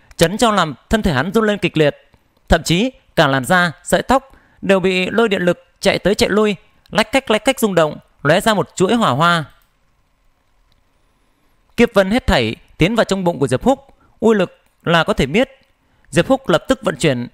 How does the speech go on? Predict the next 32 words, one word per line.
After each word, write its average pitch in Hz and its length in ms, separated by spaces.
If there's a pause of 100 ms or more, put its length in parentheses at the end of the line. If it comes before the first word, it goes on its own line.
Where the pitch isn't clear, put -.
(120)
Cửu 156 120
Chuyển 135 200
Nguyên 165 140
Công, 180 240 (300)
liều 185 200
mạng 170 200
dùng 175 240
lôi 214 140
điện 190 140
lực 165 220 (120)
rèn 165 200
luyện - 140
thân 208 140
thể, 127 320 (600)
nguyên 196 200
thần 165 200
và 131 80
tâm 185 160
hồn, 147 240 (260)
thậm 175 160
chí 202 280 (220)
ngay 214 120
cả 156 160
chân 214 200
nguyên 214 140
của 147 100
hắn 160 260 (260)
cũng 240 200
tẩy 147 160
lễ 143 100
một 226 200
lần 143 220